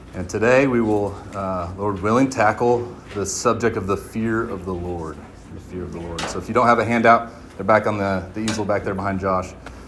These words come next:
Um, so you feel free to grab one. Let me pray, and then we will, we'll dive right in.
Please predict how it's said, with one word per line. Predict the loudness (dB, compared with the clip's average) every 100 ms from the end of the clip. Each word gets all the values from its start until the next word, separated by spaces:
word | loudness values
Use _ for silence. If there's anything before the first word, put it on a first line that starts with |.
| -16 -10
Um, | -6 -6 -6 -10 -14 -16 -14
so | -12
you |
feel | -8 -8
free | -6 -8
to |
grab | -4 -4 -4
one. | -8 -10 -12 -16 -16 -14 -14 -14 -16 -16 -18 -10 -2
Let |
me | 0 0
pray, | 4 8 10 8 2 -4
and | -2 -2
then | 0
we | 0
will, | 2 2 2 -2 -10
we'll | -4
dive | -2 0
right | -2 -4
in. | -6